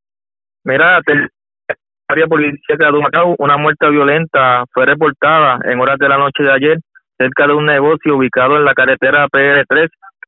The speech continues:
en el malecón del pueblo de Naguabo. Según la información preliminar, se recibió una llamada a través del sistema de emergencias nueve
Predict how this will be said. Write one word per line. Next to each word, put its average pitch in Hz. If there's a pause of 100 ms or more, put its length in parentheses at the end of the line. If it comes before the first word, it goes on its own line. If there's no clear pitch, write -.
(140)
en 131
el 131
malecón 131
del 143
pueblo 131
de 139
Naguabo. 143 (640)
Según 123
la 156
información 160
preliminar, 156 (260)
se 127
recibió 123
una 139
llamada 151
a -
través 131
del -
sistema 143
de 143
emergencias 139
nueve 139